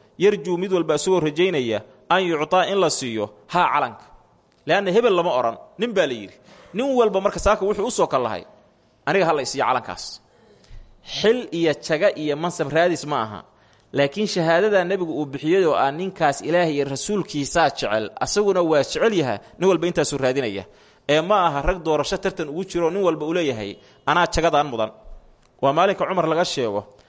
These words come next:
"Weligay xil iyo jago hal maalin baan jeclaystay inaan qabtay," waa maalinkaas bi.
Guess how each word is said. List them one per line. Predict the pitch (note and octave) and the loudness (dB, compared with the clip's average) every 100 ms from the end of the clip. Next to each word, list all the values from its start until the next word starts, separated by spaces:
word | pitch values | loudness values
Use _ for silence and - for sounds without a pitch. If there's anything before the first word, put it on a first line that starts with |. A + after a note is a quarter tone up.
| _ _ | _ _
"Weligay | C#3+ G3 G3 D#3+ D3 | 0 2 2 0 -2
xil | C3+ F3+ G3 E3 | -2 0 0 0
iyo | C#3+ B2+ | 0 0
jago | - C3+ D#3 - - | 0 2 2 0 -4
hal | - E3+ | -2 0
maalin | D3+ D#3 D#3 | 0 -2 -2
baan | C3+ | -6
jeclaystay | - A#2+ B2 D#3 C#3 | -6 -8 -8 -8 -6
inaan | C#3 A#2+ | -6 -6
qabtay," | A#2 C3 | -6 -4
waa | B2+ | -2
maalinkaas | C#3+ D#3 C#3+ A#2+ | 0 0 0 -4
bi. | G2+ | -6